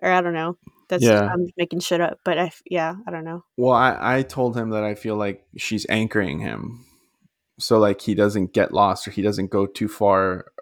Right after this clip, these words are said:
Speaker 1: Mm-hmm.
Speaker 2: you know, further than
Speaker 1: Doesn't peek
Speaker 2: he's
Speaker 1: behind the
Speaker 2: comf-,
Speaker 1: curtain.
Speaker 2: Yeah,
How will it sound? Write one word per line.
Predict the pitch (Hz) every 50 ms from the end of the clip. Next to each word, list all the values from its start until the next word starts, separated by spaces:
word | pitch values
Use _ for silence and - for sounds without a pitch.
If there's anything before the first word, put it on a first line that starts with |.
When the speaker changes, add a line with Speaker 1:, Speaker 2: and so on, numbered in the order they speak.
| - -
Speaker 1:
Mm-hmm. | 208 202 190 185 175 170 175 185 - - _
Speaker 2:
you | 123 123 113 110
know, | 104 101 98
further | - - - 123 120 120 123 120
than | 117 113 113
Speaker 1:
Doesn't | 113 -
peek | - 127 120
Speaker 2:
he's | 117 107 107
Speaker 1:
behind | 196 180 - 185 - - 180
the | 175
Speaker 2:
comf-, |
Speaker 1:
curtain. | - - 190 170 - 190 185 185 185 - _ _ _ _ _ _ _ _
Speaker 2:
Yeah, | - 113 107 101 101 98 101 107 -